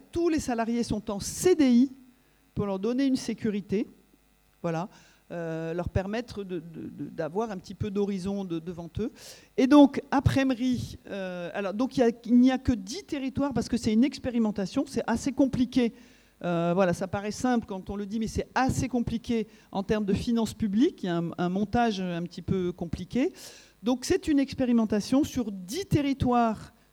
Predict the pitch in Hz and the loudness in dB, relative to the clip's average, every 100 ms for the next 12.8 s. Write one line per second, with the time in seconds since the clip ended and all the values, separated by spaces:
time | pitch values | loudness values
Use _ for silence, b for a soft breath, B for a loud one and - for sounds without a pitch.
0 | _ - - 302 247 247 202 190 240 214 | _ -10 -2 0 2 0 0 0 -2 -2
1 | 196 - 311 254 - 214 202 - - 277 | -6 -6 -6 -6 -6 -6 -6 -6 -2 0
2 | 262 - 208 220 214 196 196 214 214 208 | 0 -6 -8 -4 -4 -4 -6 -6 -4 -2
3 | 175 165 b b b 156 170 175 180 180 | -4 -8 b b b -8 -4 -2 -2 -4
4 | 202 254 254 170 160 190 208 185 185 370 | -2 -2 -2 -6 -2 2 4 4 2 0
5 | - b b b b - 185 208 196 262 | -4 b b b b -8 -2 -2 0 0
6 | - 202 190 214 233 240 247 190 170 262 | 0 0 0 0 0 2 0 0 0 2
7 | 269 254 247 247 220 - 190 - 247 240 | 4 4 4 2 -4 -6 -2 2 4 4
8 | 220 214 196 185 - 302 330 - - 208 | 2 0 -2 -4 0 0 0 -6 -6 -6
9 | 208 190 226 285 - B B B - 202 | -4 0 2 2 -2 B B B -6 0
10 | 240 262 269 254 247 180 - 175 190 202 | 2 6 6 6 4 0 -4 -2 0 -2
11 | - - - 214 208 196 180 196 208 - | -6 -4 -2 0 0 -2 0 0 -2 -4
12 | 190 180 185 180 170 165 233 | -8 -6 -6 -4 -4 -4 -6